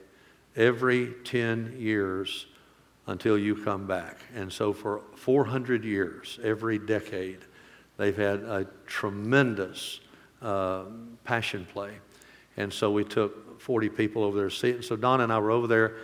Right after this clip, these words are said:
and we had never, we'd been, you know, on Journeys of Paul trip a couple of times, and we'd been to Italy,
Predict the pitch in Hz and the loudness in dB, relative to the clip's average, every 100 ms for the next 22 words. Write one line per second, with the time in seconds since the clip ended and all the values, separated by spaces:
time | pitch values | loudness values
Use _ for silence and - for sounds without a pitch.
0 | - - - 120 123 113 127 165 156 110 | -18 -20 -2 4 6 4 4 4 6 4
1 | 113 131 127 143 170 143 147 - 131 120 | 4 2 2 2 0 -2 -8 -10 -8 -6
2 | 120 107 101 120 120 107 - 113 110 - | -6 -4 2 2 2 0 0 2 2 2
3 | 113 104 - 110 110 - 107 107 101 104 | 0 0 -2 -4 -4 -4 -4 -2 -2 -2
4 | 101 117 120 117 110 107 104 104 | -2 0 -2 0 2 4 4 2